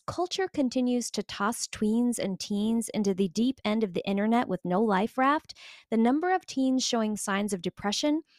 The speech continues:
has risen by thirty-three percent and teen suicides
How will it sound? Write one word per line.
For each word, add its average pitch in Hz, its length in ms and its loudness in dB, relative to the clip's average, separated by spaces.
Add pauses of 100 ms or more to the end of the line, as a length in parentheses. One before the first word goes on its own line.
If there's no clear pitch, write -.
(220)
has 214 220 2
risen 240 280 6
by 180 180 0 (100)
thirty-three 269 520 0
percent - 600 -4 (540)
and 226 160 4
teen 233 260 4
suicides 320 840 0